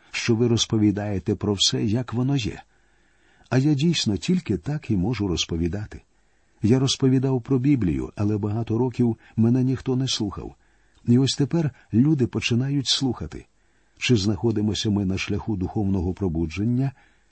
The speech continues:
Поки що не знаю. Але я молюся про те, щоб Господь послав нашому народові відродження. І треба сказати, що якщо таке відродження почнеться, то пошле його тільки Бог.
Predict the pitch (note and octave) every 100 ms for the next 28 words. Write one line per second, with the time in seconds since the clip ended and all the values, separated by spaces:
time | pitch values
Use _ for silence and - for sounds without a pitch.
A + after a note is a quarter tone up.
0 | _ F#2 E2+ F#2 - G#2+ G2+ F2 F#2+ A2+
1 | E2 _ _ _ _ _ - B2 C3 C#3
2 | C3+ D#3+ D3 A2+ G2+ G#2+ C#3+ - B2+ F#2
3 | A2 - D#3 C#3+ - - - C3+ - C3+
4 | B2+ A#2 C3 - A#2 A2+ A2+ C3+ C3 C3
5 | B2+ _ A2 B2+ G#2+ A2 G2+ D#2+ C#2 A#1+
6 | A#1+ - _ _ _ _ _ - C#3 C3+
7 | D3+ C#3 - A#2+ G2+ E2 D2+ D2 - F#2
8 | F#2+ - E3+ D#3+ C#3+ C#3+ C3+ A#2 G#2+ E2+
9 | G2+ F#2 G2+ A#2+ - F2 B1 - - _
10 | _ _ - A2 F#2 F#2 - C3+ D3+ B2+
11 | A2 A2+ _ _ - G#3+ F3+ - - -
12 | - -